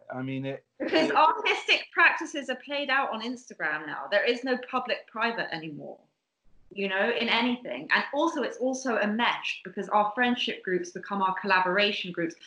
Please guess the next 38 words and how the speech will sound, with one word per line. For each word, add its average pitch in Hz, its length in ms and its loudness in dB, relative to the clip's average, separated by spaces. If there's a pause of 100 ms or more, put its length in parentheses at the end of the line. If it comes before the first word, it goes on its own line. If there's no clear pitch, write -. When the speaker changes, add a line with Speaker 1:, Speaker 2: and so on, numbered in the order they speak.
(160)
Speaker 2:
And 214 360 8
there's 214 180 4
something 226 300 -2
I 214 40 0
want 208 180 -6
to 202 180 -12
read. 180 380 0 (340)
I 196 240 4
did 226 220 4
an 202 260 0
interview 226 380 0
with 196 120 -6
Hector 220 300 -4
Campbell 208 640 -4 (420)
for 220 160 4
the 196 140 4
Absinthe 185 680 4
publication, 190 840 -4 (160)
the 175 80 -6
first 175 360 0
one 170 200 -2
that 180 100 -6
you 180 200 0
were 175 100 2
the 170 100 -4
curator 180 580 0
of. 156 140 -2 (280)
And 190 140 4
I 208 200 8
talk 302 320 0
about 160 380 2
here, 165 420 0 (340)
um, 175 580 0
my, 185 680 2
my 180 300 -2
thing 190 240 -6
about 170 420 0 (260)
collaboration. 185 920 -2